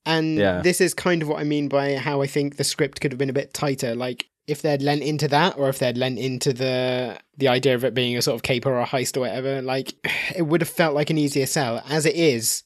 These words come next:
Speaker 1: it sort of meanders around in lots of different small circles until it ends up in,
Speaker 2: Mm.
Speaker 1: you know, the sort of place you expected to end up at the start of the film.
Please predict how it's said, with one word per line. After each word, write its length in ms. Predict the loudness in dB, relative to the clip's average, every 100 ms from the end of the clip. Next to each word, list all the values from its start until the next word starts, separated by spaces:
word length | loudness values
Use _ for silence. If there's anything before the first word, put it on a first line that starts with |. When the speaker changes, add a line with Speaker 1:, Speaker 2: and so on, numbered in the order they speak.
| _
Speaker 1:
it 160 | -4
sort 220 | 2 4 4
of 20 | 4
meanders 440 | 4 4 4 4
around 320 | 2 2 0
in 240 | 0 0 0
lots 260 | 0 2
of 100 | 2
different 280 | 2 0 -2
small 240 | 0 0
circles 480 | 2 2 2 0 -2
until 180 | -2 -2
it 60 | -2
ends 260 | -2 0
up 180 | 0 2
in, 560 | 0 0 -2 -2 -4 -2
Speaker 2:
Mm. 160 | 2 2
Speaker 1:
you 80 |
know, 160 | 2 -2
the 140 | -2 2
sort 160 | 2
of 80 | 2
place 240 | 2 2
you 80 | 2
expected 440 | -2 0 0 0 -2
to 80 |
end 140 | 0 0
up 100 | -2
at 100 | -4
the 60 |
start 220 | 2 2 2
of 60 |
the 160 | -4 -8
film. 200 | -8